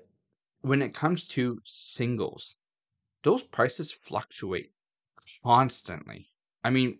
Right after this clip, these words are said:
for instance, I have an app on my phone that tells me what my collection in my Pokemon room is worth. And I can tell you genuinely that on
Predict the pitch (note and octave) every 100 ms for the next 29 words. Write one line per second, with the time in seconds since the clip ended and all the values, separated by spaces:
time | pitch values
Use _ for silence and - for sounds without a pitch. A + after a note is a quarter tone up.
0 | _ - D#3 F3 - - - G#2 B2 E3
1 | F3+ - A2+ A2+ B2 G2+ - G2+ F2+ G2+
2 | _ _ _ _ _ _ - G2+ - -
3 | A#2+ B2+ C3 A#2 G2+ G2 G#2 - - G#2
4 | G2 G2 F#2+ F#2 - G#2 F#2+ - F#2 F#2
5 | F#2+ F#2 A#2+ A2 G#2 G2 F#2+ G2 - G2+
6 | - F2 E2 - _ _ _ _ _ _
7 | _ A2+ A2 A2 G#2+ G#2 - _ _ _
8 | _ _ A2 B2+ - A#2+ B2 A2+ G#2 G#2
9 | G2+ _ _ _ _ _ _ _ _ _
10 | _ _ - A2 A#2+ A#2+ A#2 G#2 F#2 F#2+
11 | - _ _ _ _ _ _ _ _ G#2
12 | F#2+ - G#2 G2+